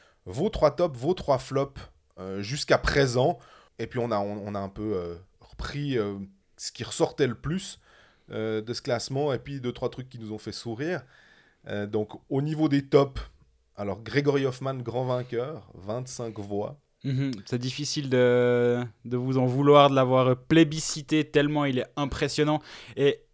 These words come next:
Speaker 2: moi, j'aime bien réfléchir au top et au flop en fonction des attentes qu'on a avant la saison sur tel ou tel joueur.
Speaker 1: C'est ce que je voulais faire aussi après quand on
Speaker 2: Et lui, les attentes sont très élevées et
Speaker 1: Mhm.
Speaker 2: malgré tout, il est, il, il est plébiscité. Donc c'est, ça prouve à quel point il fait, il fait un début de saison incroyable.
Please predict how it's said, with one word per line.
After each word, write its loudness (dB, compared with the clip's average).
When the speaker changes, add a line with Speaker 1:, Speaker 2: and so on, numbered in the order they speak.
Speaker 2:
moi, 4
j'aime 4
bien 4
réfléchir 0
au 2
top 0
et 4
au 2
flop 0
en -4
fonction -8
des 0
attentes -4
qu'on -2
a 6
avant 0
la 0
saison -4
sur -8
tel -2
ou -4
tel -4
joueur. 2
Speaker 1:
C'est -2
ce -10
que -2
je -4
voulais -2
faire -2
aussi -6
après -4
quand -12
on -10
Speaker 2:
Et 4
lui, 2
les 6
attentes 0
sont -6
très 0
élevées 4
et 2
Speaker 1:
Mhm. 2
Speaker 2:
malgré 0
tout, -2
il 0
est, 0
il, -8
il -4
est 4
plébiscité. -2
Donc -4
c'est, -4
ça -8
prouve -6
à -2
quel -6
point -6
il -4
fait, -6
il -10
fait -10
un -8
début -6
de -12
saison -8
incroyable. -8